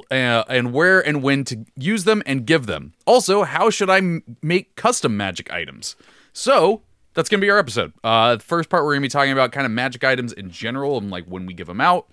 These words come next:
what we do with 'em, and whatnot. And then the second part is gonna kinda be a quick and dirty thing on how we make, like,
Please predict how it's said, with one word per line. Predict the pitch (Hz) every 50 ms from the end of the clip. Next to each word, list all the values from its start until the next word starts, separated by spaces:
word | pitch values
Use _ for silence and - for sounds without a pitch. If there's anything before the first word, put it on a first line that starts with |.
| _ _ _ -
what | - - -
we | 95 92
do | 87 110 143
with | 156 156 151 -
'em, | 170 156 151 156 156 151 - _ - - - _ -
and | 139 139 139
whatnot. | 151 147 139 147 147 147 143 - -
And | 120 123 127
then | 139 135 139
the | 131
second | - - 165 165 - 190 175
part | - 170 175 175 170
is | 156
gonna | 151 175 170 170 160
kinda | - - 165 170 180
be | 170 - 175 175 160 - -
a | 135 135 120
quick | - - - 175 160 -
and | 165 156
dirty | 139 151 156 156 147
thing | 135 - 160 165 160
on | 147 143
how | 123 107 127 139
we | 147 143 151 147
make, | 139 131 127 151 180 _ - - - _ _ _ _ _ - - - _ _
like, | - 117 113 113 110 - - - - _